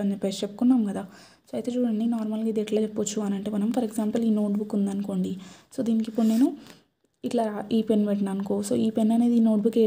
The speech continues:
డైరెక్షన్లో ఉన్నది, ఉంది చెప్పండి, పర్పెండిక్యులర్ డైరెక్షన్లో ఉంది. సేమ్ ఇలా వెక్టర్ ఫీల్డ్ డైరెక్షన్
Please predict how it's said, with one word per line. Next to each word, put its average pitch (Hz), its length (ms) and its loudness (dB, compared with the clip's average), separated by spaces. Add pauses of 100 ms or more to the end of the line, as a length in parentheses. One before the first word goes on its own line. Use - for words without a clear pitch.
డైరెక్షన్లో 220 460 2
ఉన్నది, 208 280 0 (120)
ఉంది 214 220 6
చెప్పండి, 214 300 2 (120)
పర్పెండిక్యులర్ 214 640 2
డైరెక్షన్లో 247 440 2 (100)
ఉంది. 202 160 2 (520)
సేమ్ 233 240 2 (120)
ఇలా 240 140 0 (100)
వెక్టర్ 233 320 -2
ఫీల్డ్ 254 260 6
డైరెక్షన్ 214 400 0